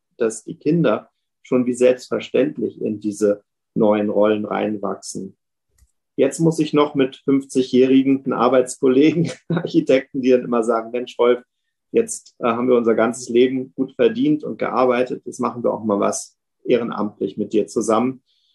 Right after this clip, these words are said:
Und die machen das, weil sie am, äh, am Ende oder am zwei Drittel ihrer Karriere merken, ähm, Geld ist nicht alles und wir müssen das Wissen auch noch mal anders, äh, einsetzen.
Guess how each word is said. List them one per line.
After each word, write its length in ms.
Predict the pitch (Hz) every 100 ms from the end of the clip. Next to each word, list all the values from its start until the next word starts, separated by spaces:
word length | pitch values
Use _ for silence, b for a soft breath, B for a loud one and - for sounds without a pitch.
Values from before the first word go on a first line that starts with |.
| _ _ -
Und 220 | 120 113
die 100 | 127
machen 320 | 139 143 147
das, 280 | 135 131 -
weil 160 | 120 120
sie 300 | 123 123 120
am, 180 | - -
äh, 260 | - 113 120 -
am 200 | 110 107
Ende 300 | 120 160 160
oder 220 | 131 113 107
am 160 | 104
zwei 200 | - -
Drittel 380 | 110 135 156 131
ihrer 400 | 131 120 120 - _ _ _
Karriere 480 | 120 117 123 127 120
merken, 580 | 120 120 127 127 120 - _ _ _ _
ähm, 480 | 120 113 110 107 107 _ 123
Geld 220 | 117 120
ist 160 | 120
nicht 240 | 113 110 -
alles 480 | 120 143 151 - _ _ _ _ _ _ _ _ _ -
und 200 | 117 117
wir 80 |
müssen 280 | 113 117 127
das 200 | 110 110
Wissen 240 | 113 - 110
auch 140 | 104
noch 100 | 104
mal 160 | 104 104
anders, 560 | 117 113 - - _ -
äh, 220 | 104 101 107 - _
einsetzen. 800 | - 113 113 113 113 - 127 131